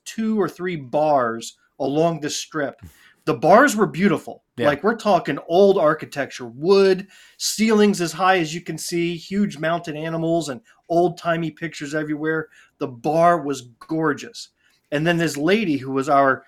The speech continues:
Speaker 1: haunted tour guide basically just walked us around the bars pointing out where the ghosts were
Speaker 2: <laughs>
Speaker 1: because she had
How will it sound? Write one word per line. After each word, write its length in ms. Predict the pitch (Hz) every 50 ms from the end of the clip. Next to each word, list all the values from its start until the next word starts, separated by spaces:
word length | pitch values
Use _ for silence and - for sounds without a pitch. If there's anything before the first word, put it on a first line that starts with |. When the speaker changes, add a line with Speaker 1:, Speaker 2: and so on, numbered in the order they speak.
| _ _ _
Speaker 1:
haunted 560 | - - - 175 180 185 190 180 160 135 -
tour 320 | - - - 226 233 226 185
guide 520 | 135 120 113 107 104 110 113 127 156 160 _ _ _ _ _ _ _
basically 380 | 156 170 180 - - 165 160
just 180 | 143 151 131 117
walked 360 | 120 127 139 156 165 160 - 165
us 120 | 143 -
around 320 | 139 135 143 147 156 151 139
the 80 | 131
bars 420 | 117 120 151 156 147 139 127 127 127
pointing 420 | - - - 143 143 135 147 139
out 140 | 139 139 131
where 120 | 135 131
the 80 | 120 123
ghosts 460 | 117 139 147 151 147 - - - -
were 200 | - 113 - - _ _
Speaker 2:
<laughs> 480 | - - - - - _ - - - -
Speaker 1:
because 280 | 156 151 165 156 151
she 300 | 151 - - 196 190 185
had 540 | 175 165 170 165 160 147 139 135 131 - -